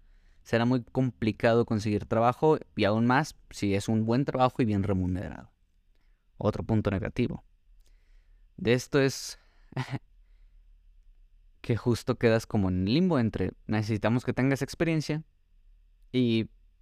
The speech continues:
que al buscar trabajo exi-, existan puras ofertas que busquen practicantes o personas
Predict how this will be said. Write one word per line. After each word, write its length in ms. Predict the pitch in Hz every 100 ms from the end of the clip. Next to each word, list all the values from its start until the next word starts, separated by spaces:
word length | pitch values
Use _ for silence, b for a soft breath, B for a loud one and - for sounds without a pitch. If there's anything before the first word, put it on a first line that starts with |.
| -
que 100 | 101
al 80 | 98
buscar 260 | 95 104
trabajo 300 | - 110 120
exi-, 320 | - 110 101 -
existan 560 | 101 - 110 - 113
puras 260 | 107 113 107
ofertas 380 | - 117 120 -
que 80 | 107
busquen 380 | 101 117 110 - _ _ -
practicantes 600 | 107 - 110 123 113 113
o 60 | -
personas 500 | 110 - 110 139